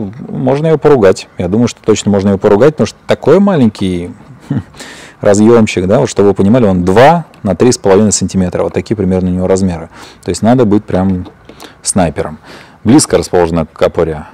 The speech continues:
э, капота, близко расположена к кромке, поэтому, да, здесь надо быть очень аккуратным при заливке омывайки. Рядом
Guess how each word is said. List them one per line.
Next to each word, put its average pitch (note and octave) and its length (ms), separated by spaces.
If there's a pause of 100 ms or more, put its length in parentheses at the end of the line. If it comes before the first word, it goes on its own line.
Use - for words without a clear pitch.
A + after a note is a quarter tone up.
(140)
э, E2+ 340
капота, E3+ 560
близко A#2 320
расположена E2+ 440
к - 40
кромке, D3+ 600
поэтому, E2+ 560
да, G#2 320
здесь G#2+ 260
надо G2 180
быть F#2+ 160
очень F2+ 260
аккуратным G#2 360
при G2 140
заливке F#2 400
омывайки. F2+ 500 (460)
Рядом A#2 420